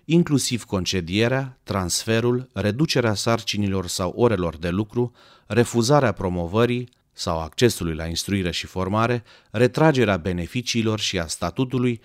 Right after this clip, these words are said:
și alte măsuri cu efect similar, precum și amenințarea cu astfel de urmări. Important este faptul că trebuie protejați de represalii inclusiv cei care, cu bună credință, dintr-o greșeală onestă,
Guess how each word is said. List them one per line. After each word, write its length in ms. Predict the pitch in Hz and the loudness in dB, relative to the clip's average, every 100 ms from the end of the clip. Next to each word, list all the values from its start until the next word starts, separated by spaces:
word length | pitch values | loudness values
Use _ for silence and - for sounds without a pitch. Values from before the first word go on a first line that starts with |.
| _ | _
și 240 | - 127 - | -8 -6 2
alte 360 | 156 165 139 | 4 4 4
măsuri 420 | 107 95 - 131 120 | 0 0 0 -2 -2
cu 120 | 95 | -4
efect 280 | 82 92 - | -2 -6 -6
similar, 560 | 85 82 85 120 131 _ | -6 -4 -2 -2 -4 _
precum 360 | - 127 - 170 | -2 0 2 2
și 260 | - 135 - | 2 -2 0
amenințarea 800 | 117 113 101 92 85 131 127 117 | 2 4 4 0 0 0 0 0
cu 140 | 117 | 0
astfel 320 | 110 - 101 | 0 -2 -2
de 80 | 98 | -2
urmări. 500 | 95 92 85 - - _ _ _ _ _ _ _ _ _ _ _ _ _ _ | -2 -2 -4 -8 -14 _ _ _ _ _ _ _ _ _ _ _ _ _ _
Important 840 | 120 127 123 131 131 170 151 101 - - _ | 0 2 6 4 6 4 4 0 -8 -20 _
este 280 | 123 120 131 | 0 2 2
faptul 360 | 160 156 131 | 4 2 0
că 140 | 117 120 | 2 2
trebuie 480 | - 165 139 117 101 | 6 4 6 4 4
protejați 640 | 104 104 104 101 117 98 | 0 0 0 2 2 0
de 80 | 98 | -2
represalii 640 | 95 92 90 131 123 101 | -2 -4 -2 0 0 2
inclusiv 520 | 160 170 147 - 110 | 2 4 0 -2 -8
cei 180 | - 98 | -2 -4
care, 380 | - 90 82 120 | -2 -2 -2 -4
cu 160 | - 90 | -4 0
bună 300 | 113 151 123 | 2 4 2
credință, 540 | 101 85 95 95 92 | 2 0 0 -2 -2
dintr-o 360 | 80 85 - 101 | -4 -6 -4 0
greșeală 440 | 139 160 151 101 | 2 4 4 4
onestă, 580 | 82 90 117 - 120 | 4 2 0 2 0